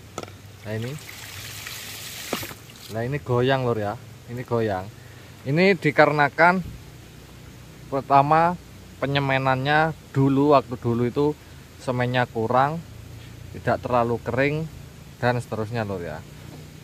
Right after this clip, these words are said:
Jadi penyebab kedua bisa saja kena puku-, anu, ke, ya mungkin lemnya kurang kuat dulu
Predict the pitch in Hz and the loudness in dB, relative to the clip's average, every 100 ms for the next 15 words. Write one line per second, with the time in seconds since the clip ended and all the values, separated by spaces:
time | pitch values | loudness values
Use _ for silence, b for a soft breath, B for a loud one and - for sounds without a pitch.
0 | - 110 139 156 165 151 143 135 123 131 | -12 -6 2 4 2 0 -2 2 2 2
1 | - 127 151 160 165 160 131 123 120 117 | 0 4 8 8 8 6 2 2 2 2
2 | 120 110 - 139 143 143 143 - - - | 0 0 2 6 6 4 0 -10 -20 -20
3 | - - - - - - - - - - | -20 -20 -20 -20 -20 -20 -20 -20 -20 -20
4 | - - - - 127 123 120 - - - | -20 -20 -20 -12 -6 -2 -2 -4 -10 -20
5 | - - 123 127 - 123 123 127 135 127 | -20 -12 -10 -8 -2 0 0 2 4 6
6 | 123 104 - - - - - - - - | 4 0 -12 -20 -20 -20 -20 -20 -20 -20
7 | - - - - - - - - B B | -20 -20 -20 -20 -20 -20 -20 -20 B B
8 | B - - 127 131 131 160 165 160 151 | B -20 -4 -2 0 0 0 0 0 -6
9 | - - 135 135 143 147 139 131 117 117 | -12 -4 0 0 0 0 2 2 2 2
10 | 127 - 117 104 110 | 2 2 -2 -2 -4